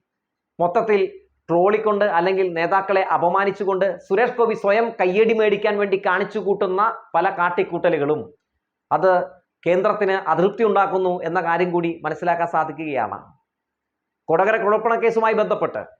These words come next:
സുരേഷ് ഗോപിയോട് ചോദ്യം ചോദിച്ചപ്പോൾ "സി ബി ഐ വരട്ടെ" എന്നാണ് പറഞ്ഞത്. തൃശ്ശൂർ പൂരവുമായി ബന്ധപ്പെട്ട് ഇദ്ദേഹം ആംബുലൻസിലാണ് വന്നത് എന്ന വസ്തുതകൾ പുറത്തു വന്നപ്പോൾ, തെളിവ് സഹിതം പുറത്തു വന്നപ്പോൾ, അത് ഇദ്ദേഹം അംഗീകരിച്ചപ്പോൾ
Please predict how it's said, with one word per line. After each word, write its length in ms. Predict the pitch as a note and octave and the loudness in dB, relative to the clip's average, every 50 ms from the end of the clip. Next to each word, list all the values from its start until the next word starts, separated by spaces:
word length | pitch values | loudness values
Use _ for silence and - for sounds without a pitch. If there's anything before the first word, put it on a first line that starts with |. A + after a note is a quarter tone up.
| _ _ _ _ _ _ _ - | _ _ _ _ _ _ _ 0
സുരേഷ് 260 | F3 F#3+ A3 G#3+ A3 | 2 2 2 2 2
ഗോപിയോട് 320 | A#3 A#3+ A3+ A3+ A3+ A3+ A3 | 2 2 4 4 4 4 4
ചോദ്യം 280 | A3 G#3 G#3 G3+ A3+ G#3+ | 4 2 2 2 0 0
ചോദിച്ചപ്പോൾ 480 | G#3+ A3 G#3+ G#3 G#3 G3 D#3 E3+ C#3 A2 - - - _ _ _ _ _ _ _ _ | 2 2 2 2 0 -2 0 0 0 -2 -2 -6 -16 _ _ _ _ _ _ _ _
"സി 180 | _ - E3 G3+ A#3 | _ -4 -2 -2 -2
ബി 120 | G#3 B3+ | 0 2
ഐ 40 | B3+ | 2
വരട്ടെ" 380 | A#3+ A3+ G#3 G#3 G#3 G3+ F3 D3 B2 - - | 4 4 2 0 0 -2 -2 -2 -4 -8 -8
എന്നാണ് 240 | C#3+ E3 F#3+ F#3+ F3 | -6 -2 0 0 0
പറഞ്ഞത്. 360 | D3+ D3 C3 A#2 G#2+ F2+ F#2 E2 - _ _ _ _ _ _ _ _ _ _ _ _ _ _ | 0 0 -2 -2 -6 -10 -16 -18 -20 _ _ _ _ _ _ _ _ _ _ _ _ _ _
തൃശ്ശൂർ 280 | - D#3+ E3 - A#3+ B3 A#3+ | -2 -2 0 2 2 2 2
പൂരവുമായി 360 | B3 A#3+ B3 B3 A#3+ A#3+ A#3 | 4 4 4 4 4 2 2
ബന്ധപ്പെട്ട് 500 | G3+ A3+ A3+ A3+ A3+ A3 G#3 - D3 B2 - - - _ _ _ _ _ _ _ | 2 0 0 0 0 -2 -2 -4 -4 -6 -6 -10 -16 _ _ _ _ _ _ _
ഇദ്ദേഹം 280 | D3+ D#3 G#3+ G#3 A3+ A3 G3 | -4 -2 0 0 2 2 2
ആംബുലൻസിലാണ് 640 | G3 G#3 G#3+ G#3 A#3 A#3+ A3+ A3+ A#3 A#3 A3+ A#3 A3+ | 2 2 2 2 0 0 0 0 0 2 2 2 4
വന്നത് 440 | A3 G3 F#3+ G#3 A3+ A#3+ A#3+ A3+ F3+ - - - - _ _ _ _ _ _ - | 4 2 2 2 2 2 2 2 0 -2 -4 -12 -20 _ _ _ _ _ _ 0
എന്ന 260 | D#3+ F3 F3+ G#3 A3+ B3 B3 - - - - _ _ _ _ _ _ | 2 2 2 2 2 0 0 -2 -6 -10 -18 _ _ _ _ _ _
വസ്തുതകൾ 480 | C#3+ D#3+ D#3+ - - A#3 G#3+ A#3+ A#3+ A#3+ | -4 -4 -2 -2 -2 0 2 2 2 2
പുറത്തു 320 | - G#3 G#3+ G#3 G#3+ A#3+ | 2 4 2 2 4 2
വന്നപ്പോൾ, 340 | A3+ G#3+ F#3+ F#3 - E3 D3+ D3 | 2 2 2 0 0 -2 -2 0
തെളിവ് 280 | - E3+ F3 G3+ A#3+ B3+ | 0 0 2 2 2 2
സഹിതം 300 | B3+ C4 A#3 A#3+ A#3+ A3+ | 2 0 0 0 2 2
പുറത്തു 260 | A3 A3 G#3 A#3+ A3+ | 2 0 0 2 0
വന്നപ്പോൾ, 360 | G#3+ F#3 F#3 - C#3 C3 A2 - - _ - | 0 0 0 -2 -2 -2 -4 -4 -6 _ -2
അത് 140 | D#3 F3 G#3+ | 0 0 2
ഇദ്ദേഹം 280 | G#3+ A3 A3 G#3 A3 G3+ | 2 2 2 2 0 0
അംഗീകരിച്ചപ്പോൾ 680 | F#3 G3 G#3+ A3+ A#3+ A3+ G#3 - G3+ F3 C#3+ C3+ A2 | 0 0 2 2 2 2 2 0 -2 -2 -2 -2 -4